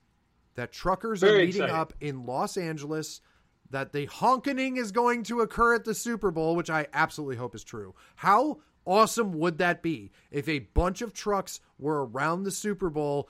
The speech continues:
Speaker 1: and, like, during the halftime show, which is supposed to be, like, I don't know, it's a bunch of rappers, right? It's, like, Eminem and Doctor Dre and people like that.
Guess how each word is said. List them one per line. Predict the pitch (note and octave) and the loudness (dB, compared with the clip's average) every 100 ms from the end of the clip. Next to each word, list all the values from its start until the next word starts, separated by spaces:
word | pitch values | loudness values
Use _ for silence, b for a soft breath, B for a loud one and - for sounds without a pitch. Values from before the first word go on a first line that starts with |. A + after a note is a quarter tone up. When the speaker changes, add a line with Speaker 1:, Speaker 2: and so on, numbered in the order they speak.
| b | b
Speaker 1:
and, | C3 D3 | -10 -4
like, | D3+ - _ _ | -4 -6 _ _
during | A#2 F#3+ F#3+ | 0 0 0
the | F#3 | -4
halftime | C3+ F3+ - D#3+ D#3 C#3+ | 0 0 0 -4 -4 -4
show, | - D3 C#3 | -4 -2 -2
which | C3+ C3 | -2 -6
is | B2 | -12
supposed | D#3+ D3+ | -6 -6
to | - | -6
be, | D3 | -6
like, | C3+ - | -6 -6
I | C3 | -10
don't | A#2 | -8
know, | |
it's | G#2+ | -10
a | C3 | -10
bunch | B2 | -12
of | A#2 | -8
rappers, | C3 C3+ G#2+ G2+ | -6 -6 -8 -10
right? | A#2 A#2+ | -10 -10
It's, | A2 | -12
like, | A2+ - | -14 -10
Eminem | C3 C3+ B2 B2 B2 A#2+ | -8 -8 -8 -8 -8 -10
and | A2 G#2 | -12 -10
Doctor | A#2+ A#2+ A#2 | -10 -10 -12
Dre | G#2 A2+ G#2+ G#2 | -12 -10 -10 -10
and | G2 | -12
people | B2+ A#2+ | -14 -12
like | A2+ | -10
that. | A#2+ | -10